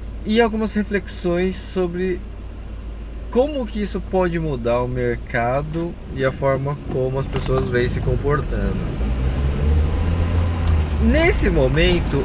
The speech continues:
eu tô pensando da seguinte maneira, né? Queria dividir com vocês algo que eu, eu comecei a imaginar como que um profissional, eu, por exemplo,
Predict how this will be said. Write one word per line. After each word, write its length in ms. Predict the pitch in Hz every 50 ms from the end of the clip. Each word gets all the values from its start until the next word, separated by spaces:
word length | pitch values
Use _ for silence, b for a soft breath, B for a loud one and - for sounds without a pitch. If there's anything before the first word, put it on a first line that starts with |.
| 120 165
eu 100 | 180 196 190 - -
tô 180 | 214 208 220 226 - - - - - - - - -
pensando 640 | 202 196 196 185 - - 196 202 202 208 196 190 190
da 120 | 202 196
seguinte 360 | - - - 208 - - -
maneira, 580 | 226 214 214 196 165 151 147 143 143 135 139 135
né? 140 | 139 143 143 -
Queria 220 | 160 165 175 185
dividir 440 | 180 180 180 - 180 175 160 165 185 -
com 120 | 180 180
vocês 800 | 180 147 170 170 160 135 - - 151 151 147 151 160 165 151 147
algo 320 | 156 156 156 156 151 151 143 -
que 80 | - 165
eu, 380 | 160 156 156 156 151 135 113 104 - - - - - - - - - - - - - - - - -
eu 60 | 147
comecei 500 | - 165 160 170 170 143 - 180 175 180
a 80 | 180 180
imaginar 1000 | 180 170 175 175 170 160 143 156 156 147 139 143 143 147 151 160 165 175 165 - - - - - - - - - - - - - -
como 340 | 247 254 277 294 294 285 285 - - - -
que 240 | - 240 233 226 220
um 280 | 208 202 202 196 190 185 170 - -
profissional, 1080 | 185 180 151 - - - 185 170 160 151 139 135 131 139 147 156 156 147 127 123 131
eu, 140 | 151 160 156
por 160 | 135 151 143
exemplo, 380 | 131 127 131 127 120 120 117